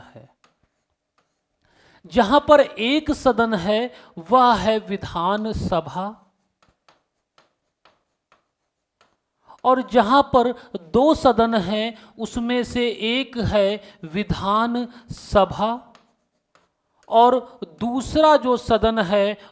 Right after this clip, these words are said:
वह है विधान परिषद। क्या है?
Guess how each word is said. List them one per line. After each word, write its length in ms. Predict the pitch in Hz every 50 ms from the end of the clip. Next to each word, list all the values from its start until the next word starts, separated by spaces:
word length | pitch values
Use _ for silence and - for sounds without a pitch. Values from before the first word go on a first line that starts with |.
| - 180
वह 360 | 165 175 226 233 240 220 196
है 220 | 190 202 214 214 208 175 175
विधान 720 | 196 190 - - - 185 185 190 196 302 220 226 233 240 - - - - _ _ -
परिषद। 760 | 190 180 175 185 175 - - - - 202 180 156 - 120 107 - _ _ _ _ _ _ _ _ _ _ _ _ _ _ _ _ _ _ _ _ _ _ _ _ _ _ -
क्या 160 | 190 202 196
है? 280 | 175 175 220 269 311